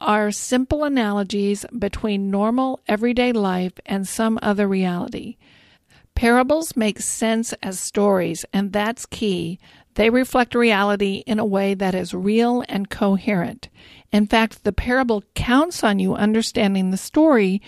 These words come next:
to make sense of the comparison. Usually the comparison is something like, "The kingdom of God is like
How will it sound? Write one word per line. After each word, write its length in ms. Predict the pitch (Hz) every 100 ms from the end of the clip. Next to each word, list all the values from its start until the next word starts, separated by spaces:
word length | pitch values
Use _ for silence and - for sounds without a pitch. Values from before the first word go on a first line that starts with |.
| - -
to 100 | -
make 260 | 240 233 226
sense 520 | - - 277 226 220
of 180 | - 202
the 80 | 214
comparison. 840 | - 214 226 208 196 - - 214 -
Usually 460 | - 254 285 311 285
the 100 | 247
comparison 720 | 247 233 247 240 233 - 220
is 120 | 202
something 380 | - 214 208 202
like, 360 | 196 196 190 -
"The 100 | 185
kingdom 480 | - 240 247 254 254
of 180 | 208
God 380 | 202 208 208 208
is 340 | - 190 190 180
like 540 | 180 180 180 -